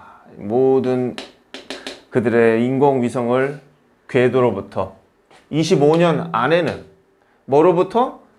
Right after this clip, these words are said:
미션 끝나고. 자, 인공위성이 이렇게 뭐 여러 가지 뭐 날씨든 뭐, 뭐 우주 탐사든 이렇게 돌고 이십오 년 지나면 그것들 다 없애버려라. 이렇게 했어요.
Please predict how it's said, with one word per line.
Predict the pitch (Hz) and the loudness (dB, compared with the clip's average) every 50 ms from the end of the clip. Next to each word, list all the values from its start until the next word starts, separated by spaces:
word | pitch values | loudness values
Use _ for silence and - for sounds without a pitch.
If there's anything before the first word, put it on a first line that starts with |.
| _ _ _ _ _ _ _ _ _ - - - _ _ _ _ _ _ _ - - | _ _ _ _ _ _ _ _ _ -20 -20 -20 _ _ _ _ _ _ _ -8 0
미션 | 135 151 147 - 190 175 156 135 - | 0 0 2 2 2 2 2 2 0
끝나고. | 160 170 170 160 135 101 95 92 - - _ _ _ _ _ _ | -2 -2 -2 -4 -6 -6 -10 -12 -14 -20 _ _ _ _ _ _
자, | 117 113 | -2 0
인공위성이 | 135 156 180 208 214 202 170 190 190 185 | 2 2 4 4 4 4 2 0 0 0
이렇게 | 180 170 165 - 175 156 | 0 0 0 -2 -2 -2
뭐 | 147 147 143 131 | 0 0 0 2
여러 | 123 139 | 2 2
가지 | 143 151 143 123 131 127 120 117 110 107 - - - - - - - - - - - _ _ | 2 0 0 0 -2 -2 -2 -2 -4 -6 -10 -14 -18 -20 -20 -20 -20 -20 -20 -20 -20 _ _
뭐 | - 110 113 113 107 104 107 107 92 82 - - _ _ _ _ _ _ | -10 -6 -2 -2 -2 -2 -2 -4 -8 -10 -14 -20 _ _ _ _ _ _
날씨든 | - 117 117 123 131 131 - 143 135 110 123 123 120 120 113 113 113 113 113 | 0 2 4 4 4 2 -2 -4 -2 0 2 2 2 2 2 0 -2 -2 0
뭐, | 110 110 110 110 110 107 107 104 104 101 101 98 | 2 2 2 2 2 2 2 0 0 -2 -4 -6
뭐 | 98 101 101 98 - - _ _ _ _ _ _ _ _ _ | -6 -8 -8 -8 -10 -16 _ _ _ _ _ _ _ _ _
우주 | - 127 131 120 131 135 135 | -4 -4 -2 -2 -2 -4 -2
탐사든 | 143 139 135 123 127 113 107 107 | -2 -4 -2 -2 -2 -2 0 0
이렇게 | 107 104 104 - 104 98 | -2 -2 -2 -4 -4 -2
돌고 | 117 110 107 104 98 101 101 104 104 101 | 0 0 0 0 0 0 2 2 0 0
이십오 | 104 113 123 120 151 123 123 | 0 0 0 0 2 2 2
년 | 131 143 139 | 2 2 0
지나면 | 120 117 120 120 120 123 135 120 101 90 | 0 0 0 0 0 0 -2 -4 -6 -6
그것들 | - 120 120 120 - 131 123 113 | -6 -4 -4 -2 -2 -2 -2 0
다 | - 113 127 - - | 0 0 -2 -2 0
없애버려라. | - 131 127 - - - 131 104 110 101 95 90 87 82 - - _ _ _ _ _ _ _ _ _ _ _ | 0 -2 -2 -2 -2 -2 0 0 0 -2 -2 -4 -6 -8 -10 -16 _ _ _ _ _ _ _ _ _ _ _
이렇게 | - 123 131 113 - 117 117 | -4 -4 -4 -4 -6 -10 -12
했어요. | - - - - _ | -14 -14 -20 -20 _